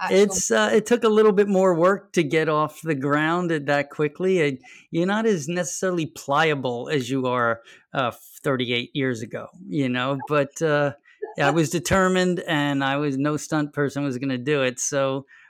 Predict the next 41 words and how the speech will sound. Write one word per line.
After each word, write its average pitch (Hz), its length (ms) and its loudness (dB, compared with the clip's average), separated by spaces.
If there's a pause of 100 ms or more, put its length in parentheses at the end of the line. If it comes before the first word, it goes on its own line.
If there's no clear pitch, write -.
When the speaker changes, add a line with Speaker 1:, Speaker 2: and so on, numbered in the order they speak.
Speaker 2:
we 185 240 0
got, 190 200 -2
we 196 140 -2
got 202 200 0
it 180 100 2
up 151 200 -2
there. 175 340 0 (280)
We 165 100 -2
Speaker 1:
You 175 60 -2
Speaker 2:
got 190 140 0
Speaker 1:
did 185 60 2
Speaker 2:
it 170 60 2
up 165 100 4
Speaker 1:
it. 202 120 -6
Speaker 2:
there. 165 200 -6 (320)
Yeah, 156 260 0
it 147 40 0
Speaker 1:
Yeah. 247 120 2
Speaker 2:
was, - 220 -4 (360)
but, 185 220 2
but, 196 260 2
uh, 202 200 0
to 185 160 -4
your 180 120 2
point, 180 320 -4
John 175 220 -2
Kreese 165 420 -10
has 143 260 -4
had 139 420 -2 (480)
in, 139 420 -2
uh, 127 420 -6
season, 131 600 -4
I 123 80 -6
think, 120 300 -12 (580)
two 139 560 -4
and 120 200 -6
three, 156 400 -6
you 135 220 -4
got 139 240 -2
to 147 80 -12
see, 131 680 -4